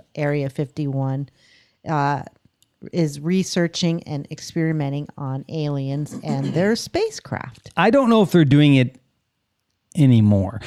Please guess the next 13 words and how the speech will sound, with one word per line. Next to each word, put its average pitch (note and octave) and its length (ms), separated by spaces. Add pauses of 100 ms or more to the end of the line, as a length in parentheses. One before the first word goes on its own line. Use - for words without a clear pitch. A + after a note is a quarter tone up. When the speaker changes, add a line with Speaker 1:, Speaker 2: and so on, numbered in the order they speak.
(160)
Speaker 2:
Now, G#3+ 260
okay, F#3+ 200
so F3+ 160
this C#4 200
is E4+ 80
the E4+ 120
weird F3+ 360
thing E3+ 180
about B2 520 (460)
U F2+ 480
F G2 240
Os. - 640
Speaker 1:
Mm-hmm. D#3+ 400